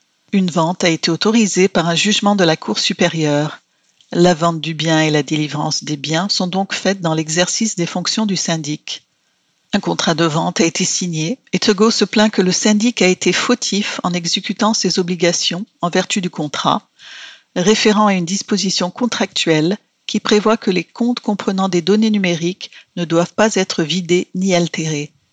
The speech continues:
Le tribunal est d'avis que les clauses de l'offre d'achat et du contrat de vente et les conclusions du jugement autorisant la vente excluent explicitement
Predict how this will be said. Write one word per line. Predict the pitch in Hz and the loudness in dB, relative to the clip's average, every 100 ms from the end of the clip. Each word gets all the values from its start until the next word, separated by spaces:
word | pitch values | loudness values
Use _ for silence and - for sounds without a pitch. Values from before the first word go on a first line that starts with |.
| _ _ 175 | _ _ 0
Le | 175 | 0
tribunal | 165 - 165 165 160 156 | 0 0 0 2 2 2
est | |
d'avis | 156 165 160 190 | 4 2 2 0
que | - | 2
les | 165 160 | 2 2
clauses | - 202 214 170 | 2 2 2 2
de | 175 | 2
l'offre | 170 214 - 185 | 4 2 0 0
d'achat | 170 170 - 180 175 | 2 2 2 4 2
et | |
du | 160 165 | 0 -4
contrat | 196 196 233 | -4 -2 0
de | 185 | 2
vente | 175 160 170 196 | 0 0 -2 -2
et | - | 0
les | 151 | 0
conclusions | - 247 240 220 196 196 | 0 -4 0 0 2 0
du | 180 160 | -2 -2
jugement | 180 180 175 165 - | -2 -2 -2 -2 -4
autorisant | 160 185 185 185 208 | -4 -2 0 0 2
la | 196 | 2
vente | 160 170 196 - - - - - | 2 -2 -4 -6 -10 -12 -14 -4
excluent | 175 - - 185 175 - | -2 -2 -2 -2 0 0
explicitement | 220 - 240 - 208 190 175 | -2 -2 -4 -4 -4 -2 -2